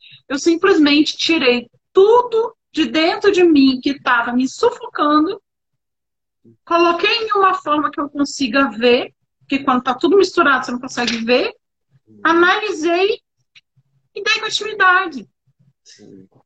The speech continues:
Speaker 2: Aquilo
Speaker 1: É um,
Speaker 2: que
Speaker 1: é um
Speaker 2: parecia um monstro de gigantesco
Speaker 1: Monstro.
Speaker 2: foi reduzindo e a coisa foi ficando mais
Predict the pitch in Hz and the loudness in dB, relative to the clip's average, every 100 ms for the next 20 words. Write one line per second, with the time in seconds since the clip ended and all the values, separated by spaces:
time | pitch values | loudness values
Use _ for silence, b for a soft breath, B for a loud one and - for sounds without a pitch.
0 | _ _ _ _ _ 139 294 392 196 320 | _ _ _ _ _ -4 2 2 2 2
1 | 330 277 - 233 226 226 208 196 214 247 | 4 4 2 0 2 2 2 2 4 2
2 | - 185 185 214 214 202 - 190 214 - | -2 -10 -10 -4 -4 -4 0 4 6 6
3 | 381 359 349 - 415 - 233 214 214 208 | 4 4 2 -4 0 2 2 2 0 0
4 | 220 160 190 220 220 220 220 202 208 214 | -8 -8 -8 -6 -4 -4 -2 -2 0 -2
5 | - 208 - 208 202 202 196 | -2 -12 -6 -6 0 0 -2